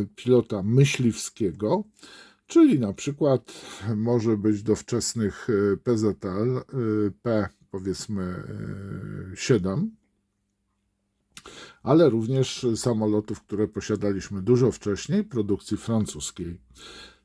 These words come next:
Ten pilot, moim zdaniem, nadaje się również jako pilot, na przykład obserwator, ewentualnie pilot samolotu dwu-, na przykład, e, powiedzmy, dwuskrzydłowego,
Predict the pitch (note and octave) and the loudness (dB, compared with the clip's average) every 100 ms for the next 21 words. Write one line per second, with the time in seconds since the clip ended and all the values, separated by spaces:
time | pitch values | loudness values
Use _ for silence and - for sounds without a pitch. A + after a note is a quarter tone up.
0 | - A#3+ C4+ - C#3+ A#2+ G#2+ - - - | -2 2 2 4 6 6 4 -4 -20 -20
1 | _ _ _ _ - G#2 D3+ A3 F#3 D#3 | _ _ _ _ -6 -2 2 2 2 0
2 | D#3 D3+ D3 - C#3 A#2+ A#2 A#2+ A2 G#2 | 0 0 -2 -4 -4 -2 0 4 4 4
3 | G#2+ G#2+ G#2+ G#2+ G2 - A2 G2 G#2 G#2 | 0 0 0 0 -2 -2 0 0 0 -6
4 | A2+ G#2+ G2 G#2 F#2 - G#2 - A2 - | 0 0 0 -4 -8 -4 -4 -4 -14 -6
5 | A2+ G2 F#2+ D2+ - C#3 A3 - - - | -4 -2 -2 -6 0 0 0 -6 -20 -20
6 | - - B3 G#3+ C#3 A#2+ A2 G#2+ F#2+ B2 | -20 -10 -2 -2 2 2 4 2 -2 -2
7 | A#2 A2 G#2+ - B2 G#2 F#2 F#2 - G2 | 0 0 0 -6 -2 0 0 -2 -2 -4
8 | F#2 G#2+ A2 G#2+ G#2 A2 G#2 - A2+ G2+ | -4 -6 -2 0 0 0 -2 -4 -6 -2
9 | A2 G2+ F#2+ - G#2 G2+ G2+ G2+ F#2+ F#2+ | 0 0 -2 -4 2 4 4 4 0 -4
10 | G2 F#2+ - G#2+ G2+ G2+ G2 F#2+ G2 G#2+ | -4 -4 -2 -2 0 0 -2 -4 -2 -2
11 | G#2+ - - G2 F2+ E2 E2 A2+ C3 A#2+ | -2 -4 -8 -6 -4 -4 0 2 2 4
12 | A#2 | 2